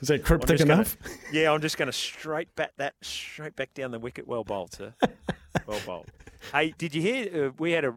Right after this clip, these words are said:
Speaker 2: a writer over here, Will Swanton, who talked about, um, Steve Williams,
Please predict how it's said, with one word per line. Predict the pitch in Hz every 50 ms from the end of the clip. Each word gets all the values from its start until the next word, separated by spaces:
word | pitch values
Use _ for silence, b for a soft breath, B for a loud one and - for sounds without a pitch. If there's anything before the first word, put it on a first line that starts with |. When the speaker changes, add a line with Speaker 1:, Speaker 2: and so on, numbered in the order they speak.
| - -
Speaker 2:
a | 117 110 107
writer | 110 117 120 117 110 107
over | 101 95 101
here, | 104 110 104
Will | 107 110 107
Swanton, | - - - 117 113 113 101 90
who | 95 104 104
talked | - - 127 123 - -
about, | 120 107 107 104 101 92 - _ _ _ _ _ _ _ _ _ _ _ -
um, | 104 101 95 95 95 95 92 90 90 87 - _ _ _ _ _ _ _ _ _ _ _ _ _ - -
Steve | - - - 214 214 202 131
Williams, | 131 147 151 151 131 101 92 - - -